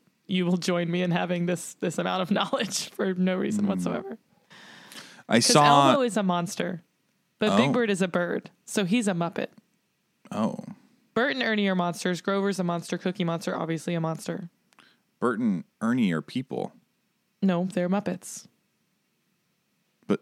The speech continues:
Speaker 2: you just said they're monsters.
Speaker 1: Oh, sorry. Bert and Ernie are Muppets. Grover is a monster. Cookie Monster is a monster. Big Bird
Speaker 2: That
Speaker 1: is a
Speaker 2: one
Speaker 1: Muppet.
Speaker 2: seems,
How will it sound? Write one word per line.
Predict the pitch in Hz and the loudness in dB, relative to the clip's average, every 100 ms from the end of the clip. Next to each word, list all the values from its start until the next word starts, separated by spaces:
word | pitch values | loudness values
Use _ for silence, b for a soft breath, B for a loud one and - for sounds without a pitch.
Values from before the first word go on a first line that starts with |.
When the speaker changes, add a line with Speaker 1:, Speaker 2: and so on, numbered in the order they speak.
| - | 0
Speaker 2:
you | 101 | -2
just | 95 | 0
said | - | 0
they're | 90 | 0
monsters. | 85 85 90 - - | 2 2 0 0 0
Speaker 1:
Oh, | 214 | 0
sorry. | 175 196 175 - - | 0 -2 -4 -10 -6
Bert | 190 285 | -2 -2
and | 269 220 | -2 -2
Ernie | 214 196 | 0 0
are | 175 | 0
Muppets. | 175 170 - - - B B _ | -2 -2 -6 -8 -20 B B _
Grover | 202 214 220 214 | 0 2 2 0
is | 185 | 0
a | 175 | 0
monster. | 175 175 190 - 175 180 - | 0 -2 -4 -4 -4 -4 -8
Cookie | - 220 202 | -4 -2 0
Monster | 180 175 - 180 | 0 -2 -4 -6
is | 170 | -2
a | |
monster. | 180 175 175 - 202 190 - _ _ _ _ _ _ | -2 -2 -6 -6 -4 -6 -10 _ _ _ _ _ _
Big | 202 185 | -2 2
Bird | 196 | 2
Speaker 2:
That | |
Speaker 1:
is | 180 | 2
a | |
Speaker 2:
one | 175 | 2
Speaker 1:
Muppet. | 170 | 0
Speaker 2:
seems, | 165 170 87 87 - - | 0 2 2 0 -2 -4